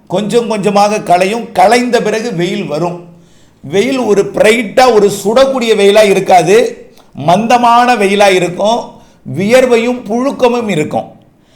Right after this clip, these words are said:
இதற்கு பிறகு மாலை இரவுல நேற்றை விட கூடுதல் பரப்புல கண்டிப்பாக மழை இருக்கு. நேற்றைக்கு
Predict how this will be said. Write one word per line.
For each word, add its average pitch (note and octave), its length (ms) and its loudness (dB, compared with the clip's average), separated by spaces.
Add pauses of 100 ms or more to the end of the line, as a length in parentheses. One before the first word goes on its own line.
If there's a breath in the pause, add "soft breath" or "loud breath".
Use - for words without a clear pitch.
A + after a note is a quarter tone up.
(200 soft breath)
இதற்கு A#3 460 0
பிறகு A#3+ 360 2
மாலை A3+ 520 4
இரவுல A3 360 4
நேற்றை G#3+ 680 2
விட G#3 240 2
கூடுதல் A3 480 0
பரப்புல G3+ 420 0
கண்டிப்பாக G#3+ 840 4
மழை G3+ 280 2
இருக்கு. F#3+ 680 0 (480 soft breath)
நேற்றைக்கு A3 960 -2